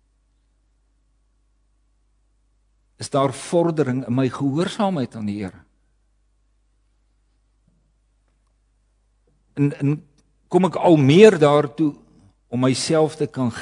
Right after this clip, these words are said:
gee vir die diens van die Here,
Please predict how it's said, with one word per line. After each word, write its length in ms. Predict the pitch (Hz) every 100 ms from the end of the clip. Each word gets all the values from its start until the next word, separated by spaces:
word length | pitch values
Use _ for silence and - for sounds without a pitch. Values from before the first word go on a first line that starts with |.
| -
gee 320 | 202 135 73 - _ _ _ _ _ _ _ _ _ _ _ _ _ _ _ _ _ _ _ _ _ _ _ _ _ _
vir 220 | - 143
die 100 | 143
diens 300 | 127 135 123 -
van 140 | 110 107
die 80 |
Here, 220 | 95 90